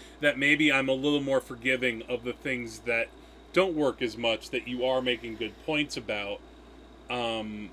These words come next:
here's what I'd say about the Kenneth Branagh, uh, and again, it's not all of the dialogue. Y-, you're pointing out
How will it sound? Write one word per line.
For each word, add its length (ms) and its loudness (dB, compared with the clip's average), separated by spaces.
here's 280 0
what 80 8
I'd 100 4
say 160 0
about 220 2
the 80 -4
Kenneth 380 -2
Branagh, 580 -2
uh, 260 -2
and 100 0
again, 200 4
it's 220 0
not 260 2
all 300 8
of 120 2
the 60 -10
dialogue. 680 0
Y-, 140 -6
you're 180 2
pointing 460 0
out 300 6